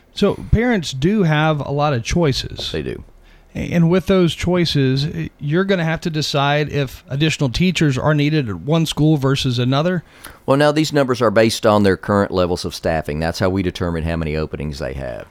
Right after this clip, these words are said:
Speaker 1: So really, I guess what would determine additional teachers would be if, let's say, a new neighborhood opened next to one of these schools and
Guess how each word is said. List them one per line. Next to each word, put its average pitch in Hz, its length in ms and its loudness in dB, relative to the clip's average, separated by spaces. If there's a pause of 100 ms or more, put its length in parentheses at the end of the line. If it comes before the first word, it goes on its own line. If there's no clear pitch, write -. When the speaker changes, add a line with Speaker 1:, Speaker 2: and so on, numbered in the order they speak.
(140)
Speaker 1:
So - 160 -2
really, 165 280 4
I 139 60 0
guess 147 200 -2
what 165 220 -2
would 165 300 2
determine 156 680 2
additional 139 420 -2
teachers 139 380 -2
would 139 180 -2
be 135 300 0
if, 139 200 -4
let's 131 220 -6
say, 156 160 0
a - 20 2
new 151 140 4
neighborhood 151 480 4
opened 160 320 2
next 151 220 -4
to 156 80 -2
one 147 160 2
of 139 60 0
these 123 160 0
schools 196 500 2
and 127 200 0